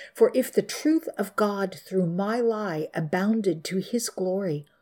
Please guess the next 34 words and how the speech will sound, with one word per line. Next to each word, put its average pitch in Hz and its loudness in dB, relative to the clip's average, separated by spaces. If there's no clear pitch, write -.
why 202 6
am 311 0
I 254 -2
also 233 2
still 226 4
judged 202 -4
as 190 0
a 208 6
sinner? 233 -2
Why 220 4
not, 240 -2
as 170 2
we 180 2
are 160 2
slanderously 180 0
reported, 175 0
and 180 0
as 180 2
some 220 2
affirm 226 2
that 175 2
we 170 2
say, 147 -4
"Let's 277 8
do 285 2
evil 262 0
that - 4
good 233 4
may 170 0
come"? 143 -6
Those 208 8
who 247 2
say 196 4
so 269 -2